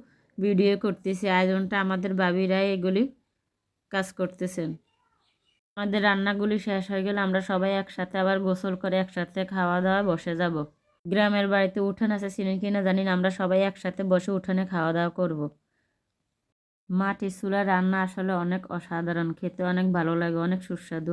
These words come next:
হয়। আজকে আমাদের এই আয়োজনে প্রায় তিরিশ থেকে চল্লিশ জনের আয়োজন করা হয়েছে। ছোট বড় সবাই মিলে আমরা একসাথে উঠানে বসে আজকে খাওয়া দাওয়া করব। বছরে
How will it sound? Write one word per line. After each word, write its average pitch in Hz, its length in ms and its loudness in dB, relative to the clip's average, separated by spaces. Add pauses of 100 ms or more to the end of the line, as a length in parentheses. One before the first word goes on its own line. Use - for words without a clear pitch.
হয়। 151 160 -4 (1700)
আজকে 185 220 -8 (100)
আমাদের 202 400 2
এই 196 120 2
আয়োজনে 196 320 0
প্রায় 202 240 -2
তিরিশ 190 320 -2
থেকে 202 220 -6
চল্লিশ 190 340 0
জনের 190 280 2 (440)
আয়োজন 185 320 2 (100)
করা 180 260 0
হয়েছে। 170 340 -2 (1500)
ছোট 196 180 -4 (180)
বড় 208 140 6 (140)
সবাই 196 280 0
মিলে 202 220 0
আমরা 185 220 2
একসাথে 190 340 -8 (120)
উঠানে 196 320 -2
বসে 185 280 0
আজকে 185 200 -8 (100)
খাওয়া 165 240 0
দাওয়া 170 240 0
করব। 170 200 0 (1700)
বছরে 208 440 0